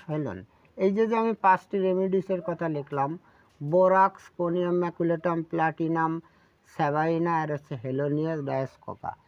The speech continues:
এই কটা রেমেডিসে এই, আহ, ভিটামিন, আহ, ইর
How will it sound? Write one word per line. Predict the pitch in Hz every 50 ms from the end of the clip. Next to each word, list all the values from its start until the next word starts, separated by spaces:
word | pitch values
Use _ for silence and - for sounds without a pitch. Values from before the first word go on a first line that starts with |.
| _ - - - - _ - - - - _ -
এই | 170 190 208 214 202 -
কটা | 233 226 226 - 240 240
রেমেডিসে | 226 220 214 214 220 226 240 214 226 240 233 - - - 196 151 139 147 165 190 214 - - -
এই, | - 175 190 190 202 190 185 180 185 _ _ _ _ _ _ - _ _
আহ, | - 156 156 151 151 139 127
ভিটামিন, | 120 131 143 - 214 220 220 226 233 233 233 233 233 220 - - - _ _ _ _ -
আহ, | 185 175 170 170 170 165 - -
ইর | 202 208 220 233 233 226 226 233 233 233 208 -